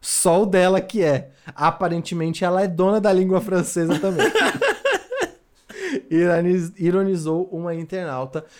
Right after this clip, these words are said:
Veja a repercussão. E aqui tem uma, tem uma,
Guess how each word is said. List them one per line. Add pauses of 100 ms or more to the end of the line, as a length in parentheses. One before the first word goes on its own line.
(100)
Veja
a
repercussão.
E
aqui
tem
uma, (120)
tem
uma,